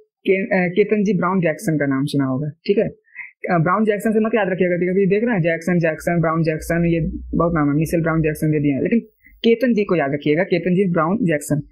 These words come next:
ठीक है, पहली ऐसी अश्वेत महिला है जो अमेरिका की बनी है। तो सीनेट में उनके पक्ष में तिरपन वोट पड़े थे सीनेट में, और जबकि विरोध की बात करें तो, अ, सैंतालीस वोट पड़े थे।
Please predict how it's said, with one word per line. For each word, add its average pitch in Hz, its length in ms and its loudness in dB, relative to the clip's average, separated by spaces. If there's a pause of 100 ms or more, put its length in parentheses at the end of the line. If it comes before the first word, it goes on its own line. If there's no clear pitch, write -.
(280)
ठीक 196 120 2
है, 214 60 4
पहली 190 340 0
ऐसी 196 200 0
अश्वेत 175 240 0
महिला 160 220 2
है 202 220 0
जो 175 100 0
अमेरिका 151 300 0
की 147 100 0
बनी 139 260 0
है। 139 80 -2 (400)
तो 175 80 2
सीनेट 202 320 0
में 208 100 0
उनके 208 140 0
पक्ष 208 220 -2
में 214 100 2
तिरपन 196 260 0
वोट 208 160 -4
पड़े 208 160 0
थे 247 220 -2 (420)
सीनेट 208 380 0
में, 269 220 0 (440)
और 185 560 0
जबकि 190 180 0
विरोध 196 340 2
की 214 60 0
बात 190 180 -2
करें 202 160 0
तो, 190 300 -4 (760)
अ, 196 140 2
सैंतालीस 175 440 0
वोट 139 140 -2
पड़े 135 140 0
थे। - 380 -8